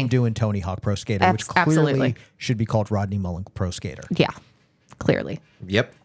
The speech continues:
Speaker 3: Yep. It blows my mind that, that Tony Hawk is so much more well-known than Rodney Mullen when Rodney Mullen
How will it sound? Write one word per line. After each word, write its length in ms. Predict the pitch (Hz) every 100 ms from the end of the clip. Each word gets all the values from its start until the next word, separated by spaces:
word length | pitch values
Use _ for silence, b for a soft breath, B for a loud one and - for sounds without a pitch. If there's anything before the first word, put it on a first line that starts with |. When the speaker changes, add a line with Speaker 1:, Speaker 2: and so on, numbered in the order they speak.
| - B B
Speaker 3:
Yep. 300 | 101 113 131 -
It 140 | 135
blows 380 | 131 135 143 151
my 160 | 165 151
mind 420 | 127 120 117 107
that, 280 | 98 104 - _
that 240 | - 98 -
Tony 320 | 113 117 117
Hawk 380 | 107 113 101 113
is 100 | 101
so 260 | - 110 104
much 220 | 107 -
more 180 | 107 104
well-known 460 | 98 95 95 92
than 120 | 95 92
Rodney 240 | 92 95
Mullen 360 | 92 90 90 90
when 160 | 90
Rodney 300 | 90 90 95
Mullen 460 | 92 92 92 85